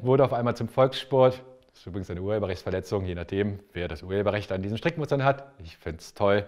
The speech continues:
in diesem Fall. Es hat tatsächlich was geholfen. F F P zwei Masken sind auf jeden Fall besser, weiß man mittlerweile. Sollte man sich am besten nicht herstellen, sondern gucken, wo man sie bekau-, kaufen kann.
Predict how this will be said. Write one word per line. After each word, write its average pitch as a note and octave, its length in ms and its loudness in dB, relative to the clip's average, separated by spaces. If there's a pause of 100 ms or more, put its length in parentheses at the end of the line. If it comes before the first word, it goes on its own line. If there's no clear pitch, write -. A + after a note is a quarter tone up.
(440)
in E2 80 -16
diesem F#2 220 -6
Fall. G2+ 280 4 (320)
Es - 80 -6
hat D3+ 60 2
tatsächlich D3 340 2
was B2 140 2
geholfen. C#3 480 6 (600)
F C3+ 180 -8
F C3+ 140 -6
P B2+ 140 -2
zwei A#2+ 240 0
Masken A#2+ 320 -2
sind G2+ 140 -4
auf G#2 100 -4
jeden G#2 160 -4
Fall G2+ 100 -2
besser, G2+ 440 0 (240)
weiß F#2 240 0
man F#2+ 120 -2
mittlerweile. F#2 640 0
Sollte F2+ 300 -4
man F#2 140 -4
sich F2 320 -8
am E2+ 100 -10
besten G2 340 -6
nicht A#2+ 240 -4
herstellen, G2 580 -4
sondern F2+ 320 -8
gucken, F#2 280 -10
wo E2+ 60 -6
man F2+ 120 -6
sie G2 80 -2
bekau-, G2+ 420 0
kaufen - 320 0
kann. D2+ 200 -6